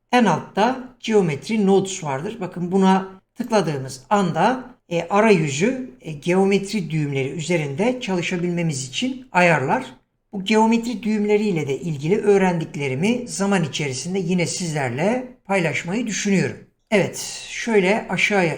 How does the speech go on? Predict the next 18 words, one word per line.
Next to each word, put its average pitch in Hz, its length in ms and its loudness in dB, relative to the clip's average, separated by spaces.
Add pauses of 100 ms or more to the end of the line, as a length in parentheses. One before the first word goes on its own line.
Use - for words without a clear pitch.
inelim. 190 600 0 (200)
Geometri 180 560 0
düğümleriyle 165 680 2
ilgili 147 380 -2
örnekler 165 680 0
var. 135 380 -2 (720)
E, 160 100 -10
attribute 190 640 -2 (140)
proximity. 190 800 -2 (1160)
E, 180 80 -6
buradaki 202 260 2
silin, 214 500 -2
e, 180 180 2
simit 220 400 -2
nesnesine 160 800 -4
bir 170 200 -4
yakınlık 185 560 2
belirlemiş. 135 880 -4